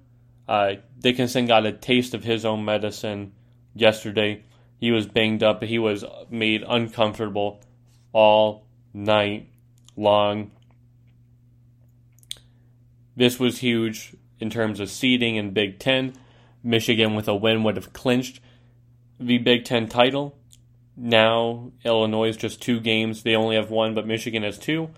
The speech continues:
So Michigan loses two more, and Illinois wins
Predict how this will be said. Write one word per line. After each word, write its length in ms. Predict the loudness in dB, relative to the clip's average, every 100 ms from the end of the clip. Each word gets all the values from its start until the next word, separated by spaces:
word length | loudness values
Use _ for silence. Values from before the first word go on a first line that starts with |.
| _ _ _
So 140 | -2
Michigan 540 | 2 0 0 0 0 -2
loses 340 | -2 -2 -8
two 220 | -6 -4
more, 320 | -2 -2 -2 -6 -18 _ _ _ _ -2
and 140 | 2
Illinois 520 | 4 4 2 2 0
wins 480 | 0 -2 -2 -6 -16